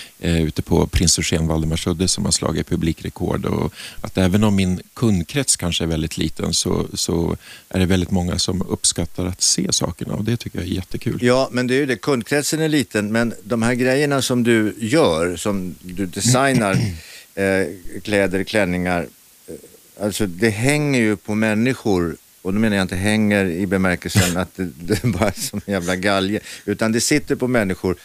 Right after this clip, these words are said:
Speaker 2: som syns.
Speaker 1: Ja, både och ska jag säga. Men, men det, jag kanske förknippas med det eftersom jag har gjort många som har varit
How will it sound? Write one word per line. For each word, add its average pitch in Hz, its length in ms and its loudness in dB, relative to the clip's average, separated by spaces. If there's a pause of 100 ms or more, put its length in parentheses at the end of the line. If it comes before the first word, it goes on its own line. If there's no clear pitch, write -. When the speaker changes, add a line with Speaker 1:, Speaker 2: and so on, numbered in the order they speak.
(120)
Speaker 2:
som 107 260 0
syns. 78 760 -2 (540)
Speaker 1:
Ja, 127 640 4 (100)
både 123 520 -2
och - 220 -4
ska - 140 -2
jag 90 80 2
säga. 82 220 0
Men, 107 200 4
men 113 420 2
det, 117 200 0
jag 117 160 0
kanske 123 240 0
förknippas - 880 2
med 85 260 2
det 85 80 2
eftersom 87 240 2
jag 90 60 6
har 95 60 6
gjort 104 180 2
många 87 260 4
som 90 160 2
har 87 60 4
varit 95 380 2